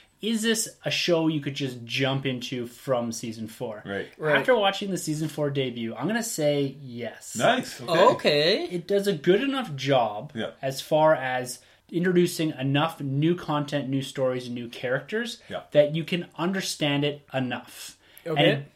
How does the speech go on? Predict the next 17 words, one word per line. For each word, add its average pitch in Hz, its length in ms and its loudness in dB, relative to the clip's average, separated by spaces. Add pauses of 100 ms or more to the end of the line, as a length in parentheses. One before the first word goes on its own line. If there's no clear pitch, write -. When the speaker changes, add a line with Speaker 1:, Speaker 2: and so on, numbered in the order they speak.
(140)
Speaker 1:
also 196 280 2
does 202 60 2
a 190 40 -2
good 190 100 2
enough 170 160 0
job 156 180 4
as 196 140 4
far 139 160 2
as 131 140 2
your 135 120 -2
loyal 131 440 6
long-term 120 560 0
viewers 117 560 -2 (260)
and 139 160 -2
giving 147 180 2
you 147 140 4
enough 131 500 -2